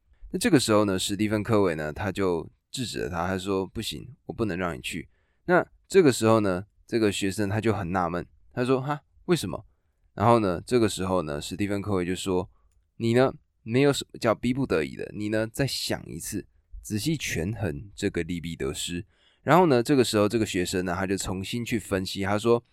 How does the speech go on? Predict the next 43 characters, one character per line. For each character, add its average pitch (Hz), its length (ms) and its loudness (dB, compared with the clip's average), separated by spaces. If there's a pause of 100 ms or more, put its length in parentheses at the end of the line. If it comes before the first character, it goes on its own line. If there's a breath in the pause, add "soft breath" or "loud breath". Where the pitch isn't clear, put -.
(180)
“OK， 117 360 0 (300)
我 117 160 2
呢， 131 140 6
如 127 200 4
果 117 220 6
选 104 260 0
择 110 140 4
上 127 240 2
这 127 100 4
堂 101 180 0
课， 107 280 0 (540)
我 107 160 2
呢， 110 180 2
可 - 260 -2
能 95 180 -2
就 110 260 4 (100)
被 107 160 4
网 92 240 0
球 92 160 -4
队 92 160 0
开 101 200 -2
除， 87 300 -8 (200)
然 90 160 -4
后 98 120 0
呢， 85 240 -6
我 82 140 -6
就 92 140 -2
再 104 220 2
也 71 200 -4 (140)
没 104 140 -4
有 98 100 0
机 101 200 -6
会 95 320 0
在 104 160 0
网 87 160 -2
球 90 140 -6
校 107 240 0
队 95 140 0
里 82 80 -4
面 85 160 -6
训 87 200 -6
练 82 180 -4
了。 - 180 -12